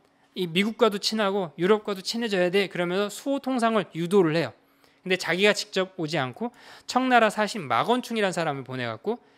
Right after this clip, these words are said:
이제 이런 그 수호 통상을 유도를 하는데, 이 사람이 조선의 관료들과 이제 그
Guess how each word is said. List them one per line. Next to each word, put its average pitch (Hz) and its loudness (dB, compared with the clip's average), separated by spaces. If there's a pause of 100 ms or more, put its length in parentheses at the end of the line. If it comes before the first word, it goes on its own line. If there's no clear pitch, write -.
(160)
이제 127 -4 (360)
이런 143 0 (320)
그 120 -12
수호 254 -2
통상을 226 -2
유도를 165 -2
하는데, 156 -4 (140)
이 180 -2
사람이 214 4 (440)
조선의 208 2
관료들과 151 0 (320)
이제 120 -8 (580)
그 160 -10